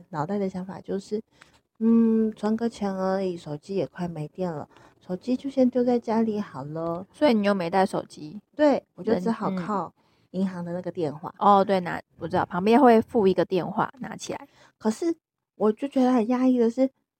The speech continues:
Speaker 1: 为什么不是一个机器就附一支电话呢？而是一整间只有一支电话呢？
Speaker 2: 嗯。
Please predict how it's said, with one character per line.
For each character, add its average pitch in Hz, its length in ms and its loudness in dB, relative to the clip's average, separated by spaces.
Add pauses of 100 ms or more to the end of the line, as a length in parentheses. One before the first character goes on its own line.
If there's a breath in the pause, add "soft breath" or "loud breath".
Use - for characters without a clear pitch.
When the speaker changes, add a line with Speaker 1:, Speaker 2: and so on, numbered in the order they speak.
(180)
Speaker 1:
为 403 160 4
什 277 240 -2
么 196 300 -2 (260)
不 254 120 4
是 - 180 -4
一 320 140 -4
个 277 120 -2
机 277 200 -4
器 269 260 -8
就 262 140 -4
附 - 200 -10
一 262 140 -4
支 247 180 -4
电 254 240 2
话 254 260 2
呢？ 240 280 2 (400)
而 302 160 -2
是 294 300 -4
一 311 160 0
整 214 260 2
间 262 300 2
只 - 120 0
有 254 180 4
一 285 100 -6
支 277 180 -2
电 262 320 6
话 262 220 8
呢？ 233 280 4
Speaker 2:
嗯。 - 100 -20